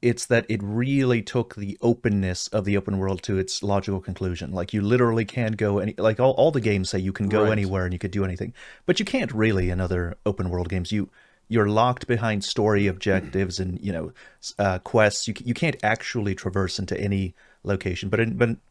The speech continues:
Speaker 1: in this game you actually can. You can go to the
Speaker 2: Yeah.
Speaker 1: final boss immediately.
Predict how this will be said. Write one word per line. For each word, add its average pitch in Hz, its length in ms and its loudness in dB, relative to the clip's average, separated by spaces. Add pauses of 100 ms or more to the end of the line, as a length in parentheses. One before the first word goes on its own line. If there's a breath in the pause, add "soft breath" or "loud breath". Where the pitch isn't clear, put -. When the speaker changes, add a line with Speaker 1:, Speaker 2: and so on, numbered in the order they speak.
(380)
Speaker 1:
in 117 100 2
this 180 120 2
game 139 120 4
you 120 80 4
actually 120 280 2
can. 120 280 -2
You 98 100 2
can 98 140 -2
go 110 180 2
to 120 160 -4
the 107 100 2
Speaker 2:
Yeah. 117 100 4
Speaker 1:
final 107 160 4
boss 110 280 4
immediately. 110 520 -2